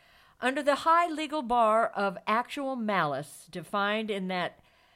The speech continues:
nineteen sixty-four U S Supreme Court decision involving the New York Times, Dominion has to show Fox acted either with knowledge that what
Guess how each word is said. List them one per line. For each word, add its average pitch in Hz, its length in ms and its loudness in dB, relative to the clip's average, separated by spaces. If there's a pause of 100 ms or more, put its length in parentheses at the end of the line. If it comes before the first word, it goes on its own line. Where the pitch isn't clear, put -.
(140)
nineteen 247 600 -4
sixty-four 233 800 -8
U 214 240 -6
S 220 260 -2
Supreme 220 500 -8
Court 220 280 -8
decision 190 580 -8
involving 160 640 -6
the 151 100 -8
New 165 220 -10
York 151 360 -6
Times, 180 640 -4 (520)
Dominion 320 640 -2
has 277 280 -6
to 277 120 -10
show 208 380 -2
Fox 240 500 0 (100)
acted 226 480 -2
either 190 300 -6
with 170 220 -8
knowledge 240 640 -2
that 233 240 0
what 208 260 -2